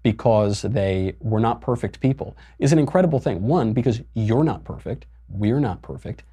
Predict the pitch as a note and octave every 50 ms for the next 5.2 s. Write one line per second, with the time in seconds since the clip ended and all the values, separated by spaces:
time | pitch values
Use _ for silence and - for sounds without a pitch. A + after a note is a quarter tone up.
0 | - - - - - G2 G#2+ C#3 F#3+ F3 F#2+ - - - - - - - - A2
1 | B2 - - - - - B2 A2+ G2+ - - C3 B2 A#2+ - A2 G#2+ - - B2+
2 | D3+ D#3 - - G#2+ - - - A2+ A2+ B2+ C3 A2+ A2 - A2 G2 G2+ - G#2
3 | G#2 - - F2+ G#2+ A#2 A#2+ C3+ C3 - E2 F#2+ B2+ - - - - - - -
4 | - - - - F#2+ F#2 F2 - - - A2+ G2+ F#2+ - - G2 F#2+ G2+ - -
5 | G2+ F#2+ F#2+ G#2